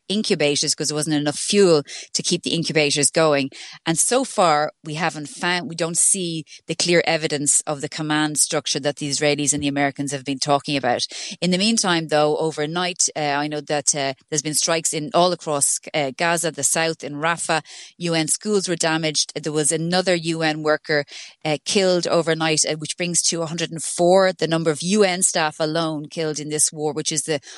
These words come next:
highest number of staff for the U N in the history of the United Nations. So, and then also we've seen just incredible, incredible, uh, destruction, um, and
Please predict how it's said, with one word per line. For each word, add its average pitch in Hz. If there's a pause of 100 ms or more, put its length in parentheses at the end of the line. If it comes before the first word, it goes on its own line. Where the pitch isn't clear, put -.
(120)
highest 190
number 156
of 135
staff 139 (140)
for -
the 165
U 156
N 143
in 143
the 147
history 151
of 131
the 143
United 143
Nations. 131 (320)
So, 165
and 165
then 170
also 160
we've 147
seen 151
just 143
incredible, 147 (500)
incredible, 156
uh, 135
destruction, -
um, 135
and 135